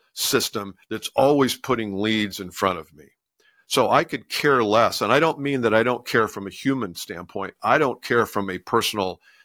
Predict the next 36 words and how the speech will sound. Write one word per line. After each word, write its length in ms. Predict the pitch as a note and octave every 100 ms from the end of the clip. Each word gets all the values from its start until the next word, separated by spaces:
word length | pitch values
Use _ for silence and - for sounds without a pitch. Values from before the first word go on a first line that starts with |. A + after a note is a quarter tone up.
| _ _
revenue 420 | A2+ B2 D3 A#2 F#2+
standpoint 600 | - G#2+ G2 - G#2 G#2
whether 200 | A#2 A2
they 100 | G#2
book 260 | A2+ -
a 60 | G2
call 240 | - G2
or 100 | E2+
not. 260 | F#2+ G#2+ - _ _ _ _ -
I'm 320 | C3 F3 D#3 _ _ -
reaching 460 | G#2+ B2+ B2+ A#2+ G#2+
out 300 | G#2+ G#2 -
as 180 | G2+ E2+
a 60 |
service 520 | E2 - G2 D#2+ D#2+ -
to 100 | C#2+
them, 200 | D2+ - _ _ _ _ -
because 340 | - A#2 G2+ -
I 200 | A#2+ C3+
know 220 | A#2+ A2+
that 180 | G2 -
people 560 | A2 G2+ G#2 F#2+ F#2+ _ _ -
in 140 | G#2
a 60 | F#2+
certain 520 | - - - A#2 F#2
market 380 | F#2 F#2 G2+ - _ _
have 320 | - A2+ G#2 - _
pain, 460 | - G#2 F2+ F2 F2 _ -
they 120 | F#2+
have 300 | A2 A#2 -
problems. 680 | - F#2 F2 F2+ F2 - - _ _
The, 140 | A2 F#2+ F#2 -
if 160 | A#2
I 140 | B2+ D3
could 180 | C3+ F#2+
just 360 | B2 A2+ -